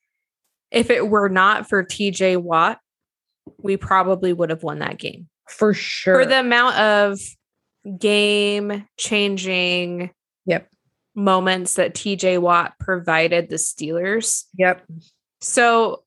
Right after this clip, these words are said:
Speaker 1: all the kudos to T J Watt, like, credit where it's due.
Speaker 2: Sure.
Speaker 1: He is an excellent football player. The Steelers are lucky to have him
Speaker 2: <laughs>
Speaker 1: because he,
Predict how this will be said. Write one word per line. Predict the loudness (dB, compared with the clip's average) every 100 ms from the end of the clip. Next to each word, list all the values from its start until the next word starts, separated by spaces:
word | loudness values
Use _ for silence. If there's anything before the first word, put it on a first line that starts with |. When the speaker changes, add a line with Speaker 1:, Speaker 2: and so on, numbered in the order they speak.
| _ 2
Speaker 1:
all | 4
the | 2
kudos | 2 2 4 2 -4
to | -8
T | -6 -2
J | 0 2
Watt, | 2 2
like, | 0 -4
credit | -4 -2 -2
where | -2 -2
it's | -2 -6
due. | 0 2 2 0 -2 _ _ _ -4
Speaker 2:
Sure. | 0 0 -2 _
Speaker 1:
He | _ -4 0 2 2 2
is | 2 2 0
an | -4
excellent | -4 -6 -6 -10 -8
football | -8 -4 -4
player. | -2 0 2 2 2 0 _ _ -8
The |
Steelers | -6 -2 -2 0 2
are | 2 0
lucky | -2 -4 -2
to | 0
have | 2 0 -2
him | -10 -10 -12 -16 _ _
Speaker 2:
<laughs> | _ -20 -2
Speaker 1:
because | 2 4 2 2 -4
he, | -2 0 0 -2